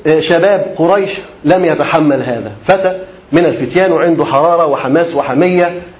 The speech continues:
إزاي يرفع صوته بالتلبية؟ "أنا راح أقتله"، قام داخل بالسيف وعايز يقتل، لكن قريش قامت كلها عليه ومنعته. تفتكر هي بتحب ثمامة يعني؟ منعته إنه يقتل ثمامة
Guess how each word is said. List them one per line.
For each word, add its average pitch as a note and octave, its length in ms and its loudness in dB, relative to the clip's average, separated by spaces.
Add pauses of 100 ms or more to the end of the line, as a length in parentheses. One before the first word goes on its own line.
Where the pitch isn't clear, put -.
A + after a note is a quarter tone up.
إزاي A3 360 0
يرفع G#3+ 280 0
صوته G3 200 0
بالتلبية؟ E3+ 640 0
"أنا F#3 100 0
راح D#3+ 140 0
أقتله"، E3 340 0 (160)
قام D#3 140 0
داخل D#3+ 220 0
بالسيف D3+ 440 -2
وعايز D3+ 280 0
يقتل، D#3+ 340 0 (360)
لكن D3+ 220 2
قريش G3 360 0
قامت G3+ 360 0
كلها E3+ 220 2
عليه E3 220 0
ومنعته. D#3 640 0 (880)
تفتكر E3 320 0
هي F#3 40 2
بتحب F3+ 300 0
ثمامة F3 340 0
يعني؟ E3 320 0 (960)
منعته G3+ 340 2
إنه F#3+ 80 4
يقتل F#3 260 0
ثمامة E3+ 400 0